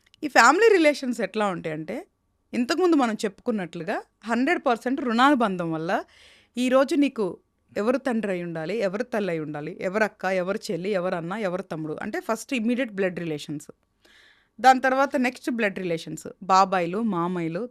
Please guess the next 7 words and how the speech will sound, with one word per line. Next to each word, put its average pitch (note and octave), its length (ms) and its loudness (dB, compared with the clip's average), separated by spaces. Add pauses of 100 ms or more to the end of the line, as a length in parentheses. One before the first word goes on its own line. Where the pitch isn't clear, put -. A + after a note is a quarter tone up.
తాతలు, F3 520 0 (680)
మేనమామలు, G3 760 -2
ఇట్లాగా. C#3+ 260 -12 (580)
లిటిల్ D#4 380 2
లాంగ్ C4 300 6
రిలేషన్స్, F3 500 -4 (120)
కజిన్స్, G3 480 0